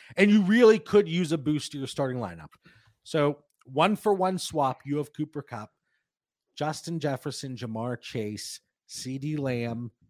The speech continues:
A J Brown, T Higgins, Stephon Diggs, Tyreek Hill, Jaylen Waddle, Michael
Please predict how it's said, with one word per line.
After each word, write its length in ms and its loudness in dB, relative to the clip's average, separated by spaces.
A 200 -6
J 260 -2
Brown, 640 -4
T 320 -10
Higgins, 600 -8
Stephon 680 -4
Diggs, 460 -6
Tyreek 540 -4
Hill, 380 -8
Jaylen 460 4
Waddle, 400 2
Michael 600 -4